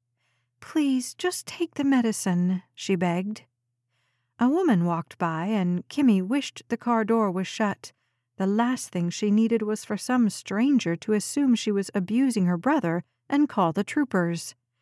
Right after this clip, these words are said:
Trying to shush his shouts, she reached out with one hand to try to keep Pip's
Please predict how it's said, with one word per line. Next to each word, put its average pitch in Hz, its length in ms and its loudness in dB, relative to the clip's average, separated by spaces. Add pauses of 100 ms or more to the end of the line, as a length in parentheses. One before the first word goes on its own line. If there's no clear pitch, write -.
(400)
Trying 226 380 4
to 220 100 -4
shush 226 400 -6
his 208 260 -4
shouts, 220 600 -6
she - 240 -2
reached 262 320 -4
out 262 180 -2
with 220 140 0
one 240 240 4
hand 220 560 2
to 226 100 -8
try 254 240 0
to - 80 -2
keep - 340 -6
Pip's - 300 -2